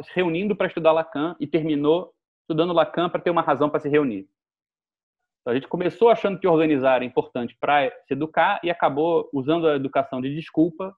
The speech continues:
pra se organizar e descobriu que a gente aprendia melhor se fosse assim. Então, a minha ideia é mostrar pra vocês um pouco do que, que foi essencial em termos de teoria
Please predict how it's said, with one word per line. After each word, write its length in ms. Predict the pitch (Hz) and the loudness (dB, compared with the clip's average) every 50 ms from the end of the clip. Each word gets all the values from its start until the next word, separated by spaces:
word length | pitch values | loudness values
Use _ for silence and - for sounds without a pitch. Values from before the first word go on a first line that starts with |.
| _ _ _ | _ _ _
pra 160 | - 143 147 | 0 0 0
se 100 | - 160 | 0 -2
organizar 580 | 147 135 135 143 165 151 143 143 147 165 175 - _ _ _ _ _ _ _ _ - | -4 -4 -4 -4 -4 -4 -2 -4 -4 -4 -8 -12 _ _ _ _ _ _ _ _ -10
e 60 | 147 | -10
descobriu 380 | 139 - - 170 139 165 175 | -10 -8 -8 -4 0 0 2
que 60 | - 180 | 2 0
a 40 | |
gente 120 | 165 165 185 | -2 0 -2
aprendia 560 | 156 - 170 160 151 143 127 165 220 262 240 | -4 -2 0 0 0 0 0 -2 -2 -2 0
melhor 420 | 220 185 151 135 139 147 165 165 | 0 0 2 2 2 2 2 0
se 120 | - - - | -2 -6 -10
fosse 220 | - 127 - - | -10 -10 -8 -8
assim. 280 | 120 - _ - 98 - _ _ _ _ _ _ _ _ _ _ _ _ _ _ _ _ _ _ _ _ _ _ | -10 -10 _ -20 -20 -20 _ _ _ _ _ _ _ _ _ _ _ _ _ _ _ _ _ _ _ _ _ _
Então, 280 | - 135 139 135 - _ _ _ _ _ _ _ _ _ _ _ _ _ _ _ - | -4 -2 -2 -4 -6 _ _ _ _ _ _ _ _ _ _ _ _ _ _ _ -2
a 40 | 147 | 2
minha 160 | 135 147 151 | 2 4 4
ideia 220 | 143 127 147 156 160 | 2 2 0 0 0
é 40 | 156 | 0
mostrar 300 | 156 147 151 - 147 - | -2 -4 -2 -2 -2 -2
pra 100 | 143 131 | -2 -4
vocês 280 | 135 135 - 165 151 | -6 -4 -4 -4 -4
um 80 | 151 139 | -4 -2
pouco 260 | - 170 180 - 160 | -2 -2 -2 -2 -4
do 80 | 143 139 | -8 -8
que, 120 | - 185 | -8 -10
que 100 | - 185 | -10 -10
foi 240 | - - 180 175 165 | -6 -2 0 2 2
essencial 640 | 151 - - 160 151 156 - - 135 127 135 135 123 | 2 0 -2 -6 -6 -6 -4 -2 0 2 2 2 2
em 20 | |
termos 240 | 120 139 127 127 127 | 0 -4 -6 -6 -6
de 40 | - | -6
teoria 600 | - 135 123 117 113 113 113 110 107 104 107 - | -4 -2 -2 -2 -2 -4 -4 -6 -6 -8 -10 -12